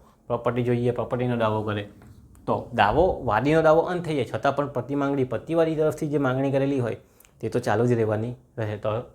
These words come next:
એ અંત, અંત આવતો નથી, એ કેસ ચાલુ જ રહે છે. ઓકે, તો ધ્યાનમાં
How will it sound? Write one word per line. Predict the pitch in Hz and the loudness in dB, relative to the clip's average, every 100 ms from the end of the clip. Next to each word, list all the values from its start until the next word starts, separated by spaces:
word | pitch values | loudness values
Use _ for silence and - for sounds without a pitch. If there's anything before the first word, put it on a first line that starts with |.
| - | -12
એ | 139 | -8
અંત, | 143 - 135 - - | -8 -6 -8 -8 -8
અંત | 127 131 - | -6 -4 -4
આવતો | 117 117 151 151 - | -4 -4 -8 -10 -10
નથી, | 123 127 123 | -6 -6 -6
એ | 110 | -10
કેસ | 117 131 127 | -8 -6 -4
ચાલુ | 127 117 | -2 0
જ | 120 | 0
રહે | 104 95 | -2 -6
છે. | 95 98 - _ _ - | -10 -16 -18 _ _ -6
ઓકે, | 151 165 | -4 -4
તો | 165 - 123 | -6 -8 -6
ધ્યાનમાં | 117 117 120 | -4 -2 -4